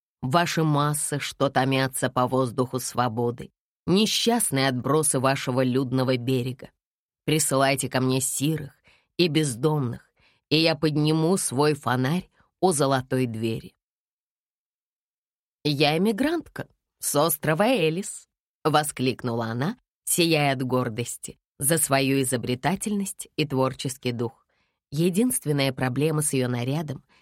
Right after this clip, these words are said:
заключалась в том, что барбекю не было костюмированной вечеринкой. Я закатила глаза, как сделал бы любой подросток, но моя мать осталась невозмутимой.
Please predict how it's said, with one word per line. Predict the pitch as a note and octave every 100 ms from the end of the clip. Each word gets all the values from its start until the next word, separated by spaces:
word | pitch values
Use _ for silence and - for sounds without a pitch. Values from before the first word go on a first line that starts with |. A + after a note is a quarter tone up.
| _ -
заключалась | C#3+ D#3+ D3 D#3 D3 C3 C3 -
в | -
том, | D#3 D#3
что | D3 C#3+
барбекю | C3+ B2+ B2+ B2+ D3 E3+
не | D3 D3+
было | C#3+ C#3+
костюмированной | C3 C#3 - C#3 C#3 C3+ C3+ C3+
вечеринкой. | C3 B2+ C3 B2+ A#2+ - - _ _ _ _ _
Я | E3+ F3
закатила | C#3 C#3 C3+ C3 C3 A#2
глаза, | A2 A#2 A2+ C3 G#3 _ _ _ -
как | D#3 D3+
сделал | C3 D#3+ D3+
бы | C#3+ C#3
любой | C3+ C3 C3+
подросток, | C3 B2+ B2+ B2+ - - - _ _ _ -
но | F#3 F#3
моя | E3 D#3
мать | D#3+ A3 - - _ _ _
осталась | - D3+ - C#3+ C3+ -
невозмутимой. | C#3 C3 B2 B2 B2 - A#2+ A#2+